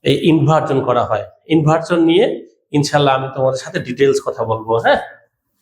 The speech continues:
ইনভার্সন মানে হচ্ছে কোনো কিছুকে জোর দেওয়ার জন্য এই কাজটা করা হয়। তাহলে what worlds of wonder are our books as one opens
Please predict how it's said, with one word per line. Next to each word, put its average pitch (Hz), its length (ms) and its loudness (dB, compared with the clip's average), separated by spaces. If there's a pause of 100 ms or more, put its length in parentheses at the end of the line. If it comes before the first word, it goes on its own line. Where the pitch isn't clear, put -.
(340)
ইনভার্সন 180 460 2
মানে 196 220 4
হচ্ছে 208 300 -2 (440)
কোনো 180 220 2
কিছুকে 208 300 -2
জোর 160 300 2
দেওয়ার 156 300 4
জন্য - 400 -2 (280)
এই 143 120 -6
কাজটা 143 280 -2
করা 117 260 0
হয়। 101 160 -4 (340)
তাহলে 190 140 4 (340)
what 202 220 4
worlds 196 580 0 (140)
of 143 280 -6
wonder 170 440 0 (500)
are 151 140 2
our 156 280 0 (140)
books - 580 -4 (920)
as 139 380 2 (520)
one 127 140 4
opens 143 800 2